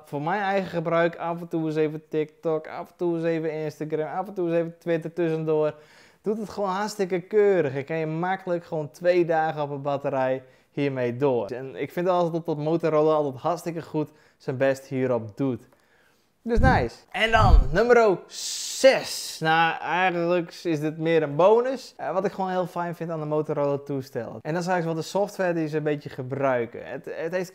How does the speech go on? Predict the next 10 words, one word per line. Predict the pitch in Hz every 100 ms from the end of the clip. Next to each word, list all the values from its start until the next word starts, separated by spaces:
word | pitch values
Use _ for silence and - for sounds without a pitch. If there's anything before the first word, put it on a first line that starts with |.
| -
kleine | 208 208 247 254 220 -
tweaks | - 208 233 233 - -
bijgevoegd | 165 190 202 196 - 214 214
wat | 185 170
het | 165
hele | 147 185 185
gebruik | 175 160 151 160 170
ervan | 165 160 160
gewoon | 151 156 151 151 _
super | - 196 180